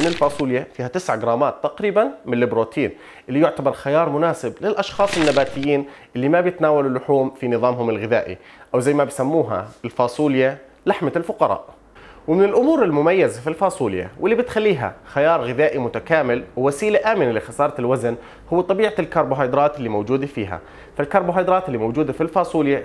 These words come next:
بتيجي على شكل بنسميه كربوهيدرات نشوية طويلة السلسلة وصعبة جدًا ومعقدة في التحليل،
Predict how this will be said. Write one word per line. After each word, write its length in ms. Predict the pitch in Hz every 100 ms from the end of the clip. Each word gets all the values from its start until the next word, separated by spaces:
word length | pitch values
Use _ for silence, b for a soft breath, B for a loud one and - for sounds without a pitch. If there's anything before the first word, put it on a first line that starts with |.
| -
بتيجي 280 | - 185 156
على 220 | 123 127
شكل 320 | 123 160 113
بنسميه 640 | 98 156 160 170 165 190 262 -
كربوهيدرات 600 | 151 143 151 143 165 165
نشوية 500 | 127 127 139 120 87 - B B -
طويلة 260 | 202 247 214
السلسلة 560 | 202 226 202 208 208 196 -
وصعبة 380 | 139 190 165 131
جدًا 340 | 143 139 127
ومعقدة 720 | 131 170 170 190 - 190 277 -
في 60 | 208
التحليل، 500 | 208 131 120 98